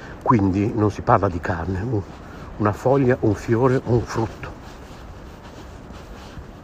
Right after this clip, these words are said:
Mangiar carne, oltre che essere un abominio dal punto di vista del, di,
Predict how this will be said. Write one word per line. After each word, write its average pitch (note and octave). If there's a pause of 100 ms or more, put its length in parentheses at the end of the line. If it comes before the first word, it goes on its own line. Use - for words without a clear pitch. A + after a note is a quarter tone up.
(1080)
Mangiar A2
carne, G2+ (400)
oltre F#2+
che F#2+
essere F#2 (1600)
un G#2
abominio G#2+
dal G2
punto F#2
di G2
vista G#2
del, F2+ (580)
di, F#2+